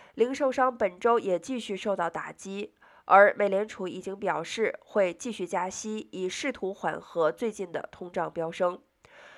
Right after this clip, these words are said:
这种对货币政策的强硬立场本周引发了人们的担忧，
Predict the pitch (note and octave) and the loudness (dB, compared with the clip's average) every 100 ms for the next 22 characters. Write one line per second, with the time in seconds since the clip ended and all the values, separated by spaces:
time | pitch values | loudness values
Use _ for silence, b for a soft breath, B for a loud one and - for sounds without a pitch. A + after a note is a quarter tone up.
0 | B - F4 C4+ B3 C4 B3 C#4 B3+ A#3 | B -2 4 4 8 6 8 4 2 0
1 | A3+ A3+ A3 A3+ F#3 F#3 - F#3 A#3+ B3 | 0 0 0 0 0 0 0 0 0 -2
2 | A3+ G3+ - D#3+ D#3+ F3+ E3 F#3+ F#3 F#3 | -4 -6 0 0 2 0 0 0 -2 -4
3 | D#3+ F3+ F3+ E3 D#3+ D#3+ E3 E3 F3+ F#3 | -8 -4 -2 0 -2 -6 -6 -4 -2 -2
4 | G3+ G3 G3 | 6 8 8